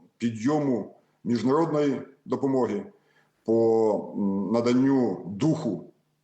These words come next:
героїзму, власне, українському суспільству. Але потім, е, його натура взяла своє.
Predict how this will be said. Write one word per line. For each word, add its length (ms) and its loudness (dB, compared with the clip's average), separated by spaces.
героїзму, 720 0
власне, 340 -2
українському 540 0
суспільству. 560 -6
Але 220 2
потім, 560 -2
е, 180 -2
його 220 2
натура 440 2
взяла 320 0
своє. 320 -6